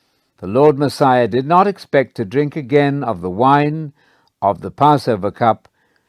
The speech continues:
until the kingdom had come. I quote, "For I say to you, I will not drink of the fruit of the vine from now on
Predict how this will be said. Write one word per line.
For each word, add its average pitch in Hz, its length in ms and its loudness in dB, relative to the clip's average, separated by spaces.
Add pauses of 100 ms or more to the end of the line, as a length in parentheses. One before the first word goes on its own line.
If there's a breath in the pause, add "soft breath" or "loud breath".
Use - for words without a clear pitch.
(160)
until 110 340 -4
the 101 100 -6
kingdom 90 580 -10
had 101 240 -16
come. 85 480 -4 (1080)
I - 80 -10
quote, - 340 -2
"For 98 220 -6
I 101 120 0
say 165 260 2
to 139 120 -6
you, 101 140 -2
I 85 140 0
will 92 160 -4
not 143 260 2
drink 143 400 -2 (140)
of 90 180 -8
the 92 80 -8
fruit 143 320 -2
of 98 120 -6
the 98 100 -6
vine 156 380 2
from 110 220 -6
now 175 240 4
on 127 380 2